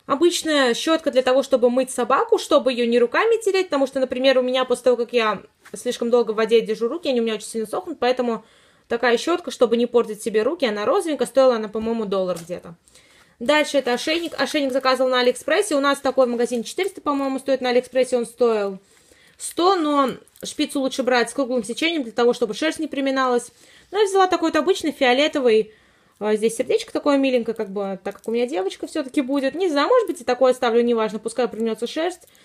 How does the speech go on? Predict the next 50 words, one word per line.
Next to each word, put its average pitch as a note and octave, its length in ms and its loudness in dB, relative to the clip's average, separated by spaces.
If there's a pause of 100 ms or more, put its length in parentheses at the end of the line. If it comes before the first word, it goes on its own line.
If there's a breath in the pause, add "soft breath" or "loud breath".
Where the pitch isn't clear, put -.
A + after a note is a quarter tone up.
(200 soft breath)
Не C4+ 120 0
вижу, B3+ 200 0
в - 20 -20
принципе, B3 320 2
особой A#3 300 0
разницы, C4 340 0
я G#3+ 140 0
же G#3+ 100 -6
не A3+ 80 -2
для A3 140 -4
выставок C4 320 -6
собаку G3 280 -6
покупаю, F#3 460 -6
поэтому G#3+ 300 -4
неважно. F#3+ 440 -4
Красивый A#3+ 560 0 (300 soft breath)
ошейник, D#4 400 -4
он C4+ 60 0
мне C4+ 120 2
нравится, C4 300 0
и F#4 140 0
рулетка B3 400 2
тоже A3 260 -4
с - 80 -8
этого A#3 240 -2
сайта. F#4 500 2 (360 loud breath)
Я E4+ 120 0
бы F4 100 0
не E4+ 100 -2
сказала, D#4 240 0
что - 100 0
она B3+ 140 2
как-то B3 240 -2
хорошо B3 340 2
выполнена. D#4 560 0
Рулетка C4+ 340 2
на A#3 120 -2
три A#3 160 -2
метра. F4 560 -2 (600 soft breath)
А, G#3 260 0
здесь A#3 220 -2
она G#3 180 -4
чуть G3 320 -6 (1200)
трескается, F4+ 460 0
хотя E4 220 -2
ни D#4 120 -4
разу C#4+ 220 -2
её C4 100 -2
не C4 80 -2
использовала. A3+ 640 2